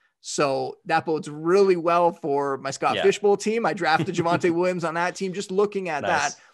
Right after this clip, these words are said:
Speaker 1: And it's a side note, but, you know, Scott Fishbowl, I feel like every year I'm making the playoffs, but I haven't been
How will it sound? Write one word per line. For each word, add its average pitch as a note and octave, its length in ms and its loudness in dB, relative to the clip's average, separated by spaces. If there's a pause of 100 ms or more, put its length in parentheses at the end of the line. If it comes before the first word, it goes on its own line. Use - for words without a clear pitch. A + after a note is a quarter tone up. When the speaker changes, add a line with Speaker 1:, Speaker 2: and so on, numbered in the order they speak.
(260)
Speaker 1:
And F3+ 120 2
it's F3 140 -2
a F3 60 2
side G3 340 4
note, D3+ 220 -4
but, D#3 160 -2
you F3+ 60 -2
know, D3+ 120 -4
Scott F#3+ 340 -2
Fishbowl, F#3+ 260 0
I C#3+ 80 -2
feel G3+ 220 4
like E3+ 260 0
every F#3 260 -4
year F#3+ 140 -2
I'm E3+ 100 -2
making E3 220 -4
the D#3 80 -4
playoffs, D3 560 -2
but C#3 220 0 (200)
I C#3 60 -4
haven't F3+ 200 2
been D#3 120 -2